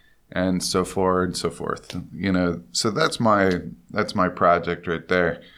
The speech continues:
It's going to be something that celebrates our veterans.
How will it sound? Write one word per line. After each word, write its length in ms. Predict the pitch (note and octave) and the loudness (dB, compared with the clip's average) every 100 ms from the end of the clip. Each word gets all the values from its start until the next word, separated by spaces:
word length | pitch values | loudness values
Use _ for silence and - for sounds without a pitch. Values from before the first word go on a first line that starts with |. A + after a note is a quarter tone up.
| - _ | -20 _
It's 100 | - | -10
going 360 | - G2 F#2 | -2 0 -2
to 320 | E2 G#2 F#2+ F2 | -2 -2 -2 0
be 220 | F#2+ G2 | 0 0
something 580 | F#2+ F#2+ E2 F2 F2 E2 | 0 -2 -2 -2 -2 0
that 240 | E2 E2 | -2 -2
celebrates 720 | - F2 F#2+ G2+ G2 G2 - | 0 0 2 2 2 0 -4
our 280 | - G#2 G#2+ | -2 2 4
veterans. 600 | G2+ B2 - - - - | 4 0 0 -8 -10 -18